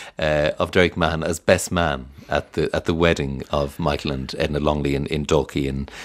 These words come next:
nineteen sixty-four. And their friendship, his friendship with the Longleys, i-, i-, is a remarkable friendship that has obviously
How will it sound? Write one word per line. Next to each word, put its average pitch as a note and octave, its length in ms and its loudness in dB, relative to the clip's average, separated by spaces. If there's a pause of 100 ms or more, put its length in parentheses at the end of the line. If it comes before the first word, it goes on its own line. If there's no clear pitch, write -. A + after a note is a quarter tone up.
(160)
nineteen D#2 220 4
sixty-four. D#2+ 760 2
And F#2+ 220 4 (320)
their E3 180 8
friendship, - 540 0
his G#2+ 100 -2
friendship C3+ 300 2
with A2 80 -2
the G#2 120 0
Longleys, E2+ 460 2
i-, F#2 60 -2
i-, F#2 120 -4
is - 440 -6
a A#2+ 40 2
remarkable A#2 800 0
friendship F#2 540 -2
that E2+ 80 0
has E2+ 100 0
obviously F#2 560 0